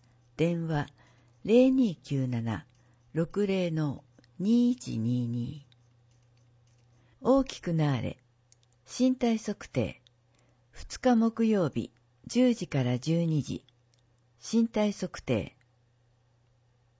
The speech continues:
ゆりかごお話会。ゼロ歳児対象。七日火曜日、十一時から十一時三十分。出前保育、要予約。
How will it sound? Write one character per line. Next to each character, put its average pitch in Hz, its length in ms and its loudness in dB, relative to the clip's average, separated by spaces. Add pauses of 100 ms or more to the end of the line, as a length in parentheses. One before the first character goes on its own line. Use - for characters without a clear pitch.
(300)
ゆ 196 140 2
り 247 120 2
か 240 200 0
ご 240 160 4
お 233 40 0
話 220 440 -2
会。 113 260 -4 (720)
ゼ 196 160 2
ロ 240 100 4
歳 233 300 0
児 123 140 -12
対 120 200 -2
象。 117 460 -8 (720)
七 190 260 0
日 226 180 -2
火 208 140 -4
曜 196 300 0
日、 - 200 -10 (600)
十 240 240 2
一 233 260 -4
時 208 80 -6
か 131 160 -2
ら 113 160 -2
十 196 220 -2
一 202 260 -6
時 120 100 -4
三 147 280 0
十 135 140 -4
分。 - 360 -10 (1700)
出 185 140 4
前 226 280 4
保 208 180 -2
育、 - 340 -4 (420)
要 214 280 4
予 123 200 -4
約。 127 360 -6